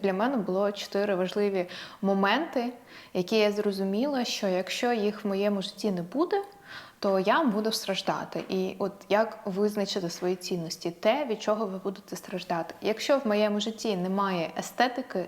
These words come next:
я страждаю. І я не соромлюсь цього, я цим сповнююсь. Це моя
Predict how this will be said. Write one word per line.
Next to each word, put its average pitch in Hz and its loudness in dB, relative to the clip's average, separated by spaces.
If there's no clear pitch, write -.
я 185 0
страждаю. 160 -6
І 226 0
я 226 2
не 220 0
соромлюсь 202 0
цього, 170 -2
я 202 0
цим 208 -2
сповнююсь. 165 -2
Це 269 -2
моя 196 0